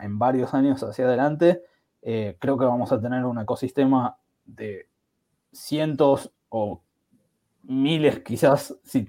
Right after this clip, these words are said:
si todo va bien, de, de, de blockchains interconectadas en este gran ecosistema. Eh, a eso apuntamos. La verdad que hay mucho interés de, de gente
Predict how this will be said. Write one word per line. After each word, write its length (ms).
si 180
todo 300
va 100
bien, 260
de, 280
de, 400
de 160
blockchains 480
interconectadas 880
en 100
este 240
gran 240
ecosistema. 720
Eh, 600
a 140
eso 180
apuntamos. 640
La 140
verdad 160
que 80
hay 60
mucho 320
interés 380
de, 260
de 140
gente 640